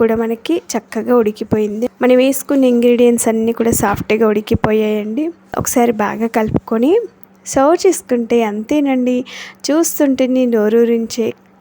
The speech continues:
కమ్మని పెసరపప్పు, గంగవల్లి, మామిడికాయ కర్రీ రెడీ అయిపోయింది. కుక్కర్ పై మూత పెట్టకుండా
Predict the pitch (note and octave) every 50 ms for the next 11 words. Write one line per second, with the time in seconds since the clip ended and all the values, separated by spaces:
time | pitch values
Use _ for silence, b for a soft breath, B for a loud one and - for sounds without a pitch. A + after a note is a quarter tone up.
0 | _ - - B3 B3 B3 C4 C4+ C#4 C#4 C#4+ C#4 C#4 - A3+ G#3+ - - A3+ A#3+
1 | A#3+ B3 B3 B3 - - B3+ B3+ - - A#3 A#3+ A#3 A3 A3 A#3 A#3 A#3 A#3+ A#3
2 | A#3+ A#3 C4 D#4+ G4 G#4 _ - - A3 A3 A3 A3 A3+ A#3 - - A#3+ A3+ -
3 | A3+ G#3+ G#3 A3 B3 D#4 - - B3+ B3 A3 G#3 A3 A#3 A#3 A#3+ A#3+ - - A3+
4 | A3 A3 G#3+ A3 C4 E4+ G4+ B B B B B B B B - - - C#4 -
5 | - C#4 C#4+ C#4 - D4 D4 C#4+ C4 A#3+ A#3+ A#3 - A#3 - A3+ G3+ - - A3+
6 | A3+ - A3+ A3 G#3+ G#3 G#3